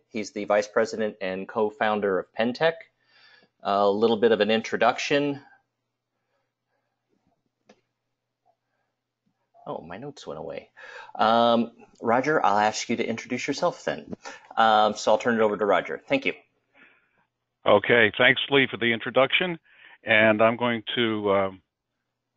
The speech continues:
Speaker 2: light off my presentation now. So let me just make sure that works. Okay. Uh, yes, uh, so we've been doing, um, this is our thirty-second year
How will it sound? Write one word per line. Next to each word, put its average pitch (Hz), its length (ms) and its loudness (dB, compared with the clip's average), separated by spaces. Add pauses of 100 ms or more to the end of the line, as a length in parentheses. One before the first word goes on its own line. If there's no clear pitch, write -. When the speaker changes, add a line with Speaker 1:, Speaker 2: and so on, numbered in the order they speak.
(120)
Speaker 2:
light 113 160 4
off 113 240 4
my 104 200 0
presentation 117 760 -2
now. 110 300 -2 (1040)
So 98 260 0
let 95 200 -6
me 104 140 -14
just 95 260 -6
make 95 140 -12 (100)
sure 107 140 -4
that 110 260 4
works. 101 400 -6 (920)
Okay. 139 340 4 (640)
Uh, 120 200 8 (280)
yes, 120 260 6 (240)
uh, 127 140 6 (140)
so 170 60 2
we've 190 180 2
been 170 160 0
doing, 131 400 2 (160)
um, 110 340 -2 (300)
this 127 200 -4
is 123 120 2 (320)
our 104 260 4
thirty-second 117 800 0
year 120 320 -4